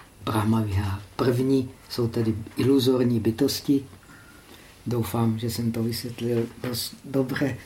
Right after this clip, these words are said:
aby jsme pochopili, že bytosti jsou iluzorní. Další je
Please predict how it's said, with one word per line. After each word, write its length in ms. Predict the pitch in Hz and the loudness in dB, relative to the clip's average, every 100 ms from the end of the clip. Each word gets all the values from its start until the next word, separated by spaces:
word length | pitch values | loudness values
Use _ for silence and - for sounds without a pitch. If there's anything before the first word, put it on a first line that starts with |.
| - - - | -20 -20 -12
aby 200 | 131 123 | -8 -6
jsme 240 | 120 123 | -4 -4
pochopili, 680 | 120 131 117 131 135 127 127 - - - - - - - - - - - - - | -4 -4 -4 -4 -4 -2 -4 -8 -20 -20 -20 -20 -20 -20 -20 -20 -20 -20 -14 -6
že 260 | 120 120 92 160 - - | -4 -4 -8 -14 -18 -14
bytosti 560 | 127 123 110 123 - 139 | -6 -4 0 -2 0 -4
jsou 260 | 127 120 120 | -2 -2 -2
iluzorní. 720 | 127 139 139 135 131 139 139 - - - - - - - - - - - - - | 0 2 2 2 0 0 -4 -16 -20 -18 -16 -18 -20 -20 -20 -20 -20 -20 -20 -6
Další 600 | 117 131 120 - 151 - - | 2 2 2 4 4 2 -2
je 360 | 131 135 135 | 2 4 4